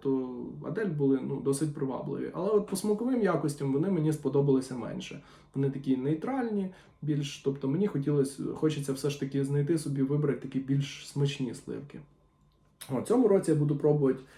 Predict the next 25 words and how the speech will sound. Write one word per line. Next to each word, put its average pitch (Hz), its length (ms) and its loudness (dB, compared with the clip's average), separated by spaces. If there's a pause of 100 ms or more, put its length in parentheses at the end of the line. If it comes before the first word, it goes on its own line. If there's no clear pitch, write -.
(180)
такі 143 240 0
гібриди. 139 480 0 (260)
Е, - 260 -6
перший — 165 340 0
це 135 100 -2
томат 160 320 0
Колібрі 147 440 2
Ф 135 260 -6
один. 135 340 -6 (680)
Е, - 40 -12 (560)
я 226 80 -2
думаю, 175 280 4
що 147 160 -4
ви, 147 440 4
е, 139 300 0
багато 160 400 0
чули 247 300 2
про 196 160 -2
цю 185 180 -2
сливку, 165 420 0
вона 147 180 2
досить 139 320 2
популярна 180 500 2
в 156 80 2
інтернеті. 147 680 0